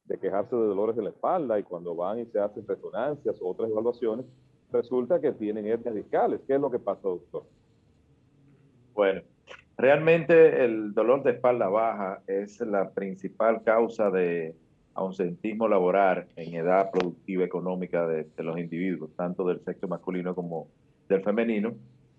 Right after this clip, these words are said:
Speaker 2: y solamente es superado por el resfriado común. Por lo tanto, hay una gran,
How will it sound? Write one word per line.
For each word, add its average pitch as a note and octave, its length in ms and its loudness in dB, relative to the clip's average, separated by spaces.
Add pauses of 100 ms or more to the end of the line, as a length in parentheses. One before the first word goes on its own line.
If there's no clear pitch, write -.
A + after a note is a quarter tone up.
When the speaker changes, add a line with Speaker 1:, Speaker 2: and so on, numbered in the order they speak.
(440)
Speaker 2:
y C3+ 160 -2
solamente C3 880 4
es G#2 80 -4
superado A#2+ 500 2
por G#2+ 140 -2
el G2 120 -2
resfriado F#2+ 520 0
común. C#3+ 380 -4 (960)
Por G#2+ 140 2
lo A#2+ 120 2
tanto, A#2 500 -2 (540)
hay G#2 180 -2
una G#2+ 260 -2
gran, A#2+ 400 0